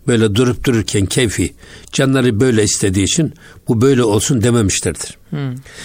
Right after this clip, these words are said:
Speaker 1: Verdikleri isimler bile, çoluğuna çocuğuna verdikleri isimler bile hep
Speaker 2: Hmm.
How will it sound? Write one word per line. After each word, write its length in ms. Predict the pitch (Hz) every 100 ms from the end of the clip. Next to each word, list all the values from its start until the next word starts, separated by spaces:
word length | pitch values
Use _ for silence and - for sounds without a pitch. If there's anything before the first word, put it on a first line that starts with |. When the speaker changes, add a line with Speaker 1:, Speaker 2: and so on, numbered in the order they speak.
| - -
Speaker 1:
Verdikleri 480 | 131 131 147 165 156
isimler 520 | 131 156 135 139 113
bile, 240 | 101 87 - - - -
çoluğuna 440 | - - 110 107 127
çocuğuna 500 | - 104 104 101 95
verdikleri 400 | 107 104 - 107
isimler 440 | 98 120 117 120
bile 220 | 104 101
hep 60 |
Speaker 2:
Hmm. 60 | 120